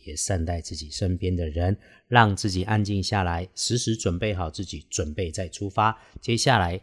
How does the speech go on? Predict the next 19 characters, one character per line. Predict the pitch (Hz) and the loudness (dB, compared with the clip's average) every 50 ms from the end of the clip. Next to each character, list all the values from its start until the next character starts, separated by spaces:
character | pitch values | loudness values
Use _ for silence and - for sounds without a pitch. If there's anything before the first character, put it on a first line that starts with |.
| _ | _
一 | - 95 | -10 -10
定 | - - 120 117 95 | -6 -4 -4 -4 -2
都 | - 98 95 | -2 -2 -4
是 | 92 - 92 80 | -4 -4 -6 -8
事 | - - - 131 110 90 | -6 -4 -2 -2 -2 -2
顺， | - - - 95 82 76 76 | -2 0 0 0 0 -2 -6
日 | 87 85 78 | -6 -6 -6
子 | 78 76 | -6 -6
美 | 76 78 80 90 | -8 -6 -6 -4
好。 | 90 92 92 76 - - - - - - _ | 0 0 0 0 -2 -8 -18 -20 -20 -10 _
大 | - 104 92 | 2 2 4
家 | - 101 95 | 4 4 2
礼 | 92 82 | 2 0
拜 | - 104 104 | 0 2 4
二 | 107 120 113 98 85 - | 6 6 4 4 4 0
幸 | - - - 107 90 | -2 0 0 0 0
福 | 87 90 90 | 0 -2 -2
顺 | - - 127 113 107 113 | 0 2 2 4 4 4
利， | 123 110 - | 2 0 0